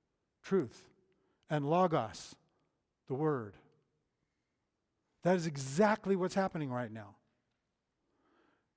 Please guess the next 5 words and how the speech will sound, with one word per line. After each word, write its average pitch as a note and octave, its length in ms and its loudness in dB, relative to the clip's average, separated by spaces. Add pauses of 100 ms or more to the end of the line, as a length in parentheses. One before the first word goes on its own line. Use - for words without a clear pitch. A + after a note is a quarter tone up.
(1400)
This G#3 200 4
isn't F#3 280 4
like, D3 380 0 (420)
you C#3+ 100 -2
know, A#2+ 460 -4